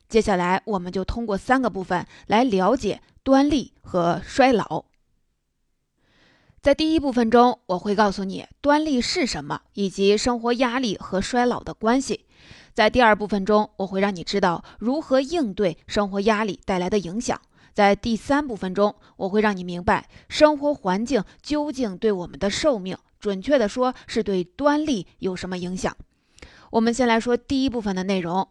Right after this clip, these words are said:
端粒是什么？在分子生物学的角度，人之所以会变老，是因为身上的某些细胞不再更新了。有个著名的哲学典故，说从前有一条船，你每天换一个零部件儿，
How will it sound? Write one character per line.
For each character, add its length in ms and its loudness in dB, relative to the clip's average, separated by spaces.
端 260 6
粒 160 2
是 240 -2
什 180 -4
么？ 160 -6
在 280 4
分 240 0
子 140 -8
生 260 -2
物 60 -2
学 120 -6
的 80 -2
角 200 -4
度， 320 -6
人 340 0
之 220 -2
所 240 -4
以 240 -6
会 180 -6
变 220 0
老， 340 -4
是 160 -4
因 160 0
为 160 -4
身 320 -2
上 180 -2
的 140 -4
某 200 -4
些 200 -4
细 180 -8
胞 240 0
不 140 -14
再 120 -4
更 160 -4
新 240 -2
了。 180 0
有 140 4
个 160 2
著 260 -6
名 280 -4
的 180 4
哲 180 -2
学 200 -2
典 260 -4
故， 320 -6
说 180 0
从 180 -6
前 440 0
有 120 -6
一 80 -6
条 240 -4
船， 400 -2
你 100 -2
每 240 -4
天 260 0
换 240 -2
一 60 -8
个 140 -2
零 260 -8
部 140 -10
件 160 -2
儿， 100 -10